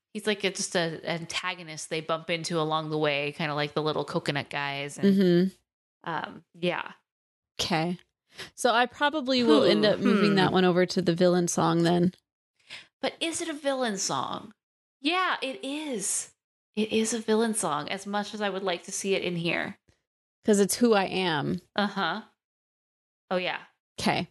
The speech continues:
Speaker 2: So I will,
Speaker 1: Okay.
Speaker 2: I will make that change and move that over to the villain songs. Well, there we go. Those are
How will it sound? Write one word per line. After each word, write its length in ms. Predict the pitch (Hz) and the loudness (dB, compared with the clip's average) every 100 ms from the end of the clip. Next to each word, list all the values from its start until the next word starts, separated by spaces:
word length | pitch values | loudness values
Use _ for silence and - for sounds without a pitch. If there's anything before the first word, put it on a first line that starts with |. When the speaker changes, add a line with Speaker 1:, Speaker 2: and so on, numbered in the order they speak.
| _ _ | _ _
Speaker 2:
So 160 | - 190 | -2 0
I 220 | 202 220 | 0 0
will, 180 | 220 220 | 0 0
Speaker 1:
Okay. 200 | 254 233 | 0 0
Speaker 2:
I 140 | 233 | 2
will 120 | 247 | 2
make 280 | 220 220 - | 2 0 2
that 260 | 208 190 - | 0 0 -2
change 560 | - 214 196 170 165 | -2 2 2 0 -2
and 180 | - 175 | 0 4
move 220 | 180 175 | 6 6
that 180 | 185 175 | 4 4
over 300 | 175 165 165 | 4 4 2
to 160 | - 180 | 2 2
the 120 | 180 | 4
villain 300 | 180 208 240 | 4 4 2
songs. 460 | 156 165 170 - _ - - - - | 2 2 0 -6 _ -10 -4 -2 2
Well, 100 | 302 | 4
there 180 | 330 349 | 6 6
we 100 | 359 | 4
go. 380 | 339 381 339 208 _ | 4 4 4 0 _
Those 260 | 190 254 | 2 4
are 140 | 285 | 4